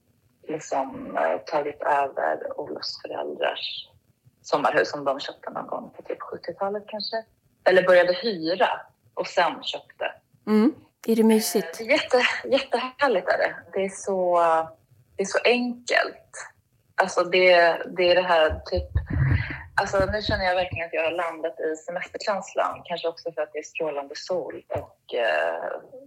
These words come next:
Speaker 1: havet är nära och vi sitter ute i skogen, liksom.
Speaker 2: Ja, vad mysigt.
Speaker 1: Eh, men det är väldigt så här enkelt liv.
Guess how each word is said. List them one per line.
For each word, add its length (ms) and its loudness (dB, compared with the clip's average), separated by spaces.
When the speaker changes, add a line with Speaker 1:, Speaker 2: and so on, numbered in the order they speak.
Speaker 1:
havet 460 -2
är 60 -8
nära 440 -4
och 200 -6
vi 120 -12
sitter 340 -14
ute 180 -14
i 20 -12
skogen, 500 -8
liksom. 340 -16
Speaker 2:
Ja, 140 -2
vad 140 2
mysigt. 680 -4
Speaker 1:
Eh, 60 -18
men 120 4
det 80 8
är 40 6
väldigt 320 8
så 60 8
här 120 8
enkelt 720 0
liv. 320 4